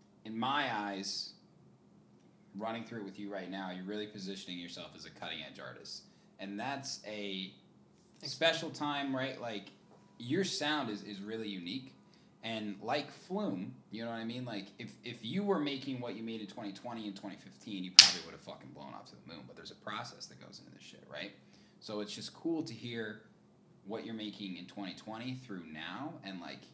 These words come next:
Speaker 1: you're right there, bro, I'm telling you.
Speaker 2: Thank you, man. That's a huge compliment.
Speaker 1: You're right
Speaker 2: I mean,
Speaker 1: there.
Speaker 2: I don't know how to take that, but God
Speaker 1: James and I
Speaker 2: bless.
Speaker 1: were talking about it last night.
Speaker 2: <laughs>
Speaker 1: We were both just like, "It's a matter of time."
Speaker 2: Thanks,
Speaker 1: So
Speaker 2: man. Means a lot.
Speaker 1: means a lot for you to
Speaker 2: Yeah.
Speaker 1: be here, bro. Like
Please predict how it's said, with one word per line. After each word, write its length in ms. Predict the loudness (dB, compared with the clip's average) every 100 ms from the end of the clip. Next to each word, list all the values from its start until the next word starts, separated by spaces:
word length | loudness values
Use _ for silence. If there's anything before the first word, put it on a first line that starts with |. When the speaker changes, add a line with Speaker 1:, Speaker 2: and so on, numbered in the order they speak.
| -18 -8
Speaker 1:
you're 140 | -6
right 280 | -2 -2 -2 -4
there, 140 | -8 -6
bro, 120 | -6
I'm 120 | -6 -8
telling 260 | -8 -8
you. 80 | -10 -14 -18 -20 -20 -18 -18 -18 -20 -16 -10
Speaker 2:
Thank 180 | -8 -10
you, 40 |
man. 80 | -14 -12
That's 140 | -10
a 40 |
huge 280 | -10 -10 -10
compliment. 400 | -12 -14 -16 -18 -20 -10
Speaker 1:
You're 140 | -4
right 140 | 0 0
Speaker 2:
I 40 |
mean, 80 | 2
Speaker 1:
there. 40 |
Speaker 2:
I 100 | 0
don't 40 | 0
know 120 | -4
how 60 | -6
to 80 |
take 180 | -8 -10
that, 80 | -14 -18
but 840 | -20 -20 -20 -20 -20 -20 -20 -10
God 60 | -2
Speaker 1:
James 180 | 0 4
and 80 |
I 40 | 2
Speaker 2:
bless. 140 | 2
Speaker 1:
were 40 | 0
talking 120 | -2
about 120 | 0
it 20 | 0
last 180 | -2
night. 200 | -2 -4 -4 -4 -4 -6 -4 4
Speaker 2:
<laughs> 120 | 4 2 -4 -6 -2
Speaker 1:
We 60 | 0
were 80 |
both 240 | 4 2 2
just 120 | 2
like, 140 | 2
"It's 140 | 2 0
a 40 |
matter 280 | 2 2 2
of 80 | 0
time." 200 | -2 -6 -10 -20 -20 -20 -20 -20 -20 -20 -6
Speaker 2:
Thanks, 260 | 2 6 6
Speaker 1:
So 80 |
Speaker 2:
man. 140 | 2 -8 -12 -16 -16
Means 220 | -12 -10 -10
a 40 |
lot. 240 | -10 -10 -14 -20 -20 -6
Speaker 1:
means 260 | 0 2 4
a 40 |
lot 260 | 6 4 4
for 60 |
you 80 | 4
to 60 | 6
Speaker 2:
Yeah. 40 |
Speaker 1:
be 100 | 6
here, 240 | 4 4 4
bro. 300 | 4 4 4
Like 220 | 2 0